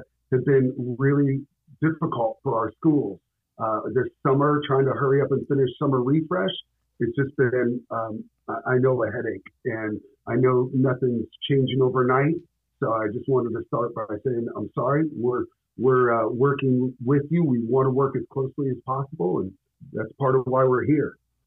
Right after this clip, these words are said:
But I also wanted to hopefully give you some encouragement. You know, we spent some time recently on our town hall meetings, and, you know, back doing that, we were talking a little bit more about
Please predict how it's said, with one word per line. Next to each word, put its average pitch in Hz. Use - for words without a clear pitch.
But 143
I 139
also 190
wanted 139
to 123
hopefully 143
give 127
you 120
some 135
encouragement. 107
You 127
know, 123
we 123
spent 143
some 135
time 139
recently 143
on 131
our 117
town 139
hall 131
meetings, 127
and, 110
you 143
know, 139
back 156
doing 160
that, 151
we 143
were 139
talking 143
a 135
little 147
bit 151
more 135
about 131